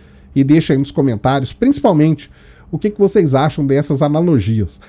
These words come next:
chamar de asterossismologia, se você vê algum problema ou não, deixa aí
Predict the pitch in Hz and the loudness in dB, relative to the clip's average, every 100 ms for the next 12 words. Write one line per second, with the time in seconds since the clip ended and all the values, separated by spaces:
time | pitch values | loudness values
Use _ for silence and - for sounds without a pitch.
0 | - - - 131 135 143 131 - 139 135 | -20 -10 -4 -2 0 -2 -2 0 0 0
1 | 151 175 226 214 151 160 156 151 156 156 | -2 -2 0 0 0 -2 -2 0 0 2
2 | 151 147 156 156 123 139 160 131 123 127 | 2 0 0 0 2 2 2 2 0 0
3 | - 123 175 - 180 123 127 | -4 0 0 0 0 0 -2